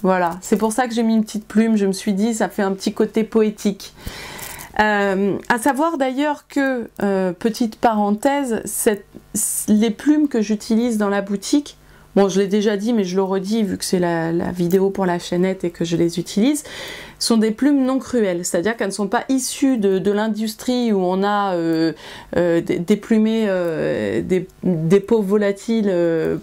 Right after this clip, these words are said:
pour les bouffer. Euh, voilà, c'est, ça vient de la nature, je me balade un peu partout et dès que je me balade, je suis à la chasse aux plumes, donc j'en trouve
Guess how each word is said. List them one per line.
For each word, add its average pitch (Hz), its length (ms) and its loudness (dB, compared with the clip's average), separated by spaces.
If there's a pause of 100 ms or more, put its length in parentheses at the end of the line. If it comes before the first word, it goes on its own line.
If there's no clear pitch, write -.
(240)
pour 190 140 0
les 185 80 2
bouffer. 180 420 0 (420)
Euh, 180 480 2
voilà, 185 340 0 (200)
c'est, 202 1200 0 (380)
ça - 180 2
vient 269 160 2
de 262 60 -2
la 262 100 0
nature, 226 720 -2
je 214 140 2
me 214 60 4
balade 214 340 0
un 233 100 -4
peu 233 140 -2
partout 233 600 0
et 185 260 2
dès 214 140 2
que 214 40 -6
je 226 60 0
me 214 80 2
balade, 208 300 -2
je - 60 -16
suis 214 80 -2
à 180 40 0
la 185 140 0
chasse 226 260 -4
aux 208 60 0
plumes, 262 360 0 (600)
donc 220 160 4
j'en 196 180 0
trouve 196 480 0